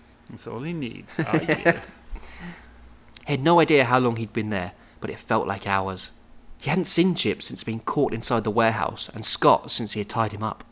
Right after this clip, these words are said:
Speaker 2: Jay remembered M C telling them about the torture Chip had put him through, including a child being killed in front of his eyes.
Speaker 1: Ah.
Speaker 2: We made reference to this earlier.
Speaker 1: Hmm.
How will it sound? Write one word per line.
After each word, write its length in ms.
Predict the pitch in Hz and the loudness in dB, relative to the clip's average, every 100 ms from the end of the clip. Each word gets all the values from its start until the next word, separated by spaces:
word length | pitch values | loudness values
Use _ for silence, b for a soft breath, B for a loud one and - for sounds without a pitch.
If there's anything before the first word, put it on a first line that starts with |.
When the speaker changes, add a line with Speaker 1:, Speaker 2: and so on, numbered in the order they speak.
| - _ _ _ B B B | -20 _ _ _ B B B
Speaker 2:
Jay 200 | - 165 | 0 4
remembered 360 | 202 175 175 139 | 4 4 2 2
M 140 | 127 | 0
C 160 | 123 127 | -2 -4
telling 380 | - 139 147 104 | -2 0 0 0
them 200 | 95 98 | -4 -6
about 240 | 104 110 - | -2 0 0
the 60 | |
torture 360 | - 127 95 104 | -4 -4 -4 -2
Chip 300 | - - - | 0 0 0
had 160 | 117 - | -4 2
put 200 | - 120 | 4 4
him 120 | 120 | -2
through, 300 | - 101 101 | -6 -6 -6
including 760 | - 117 - - 151 156 156 113 | -6 -10 -8 -2 6 6 6 0
a 60 | 85 | 0
child 480 | - 139 170 117 | 2 6 8 6
being 140 | 113 113 | 2 -4
killed 280 | 117 110 107 | 0 0 -2
in 80 | |
front 180 | 101 123 | 0 0
of 80 | 107 | 0
his 120 | 107 | 0
eyes. 340 | 120 165 233 226 | 4 4 4 2
Speaker 1:
Ah. 380 | 165 131 117 104 | 2 2 0 -2
Speaker 2:
We 60 | |
made 140 | 101 113 | -2 0
reference 340 | 147 - 131 | 2 2 -2
to 80 | - | -2
this 180 | 107 - | -2 0
earlier. 280 | 131 175 196 | 2 2 2
Speaker 1:
Hmm. 260 | 139 104 | 0 -4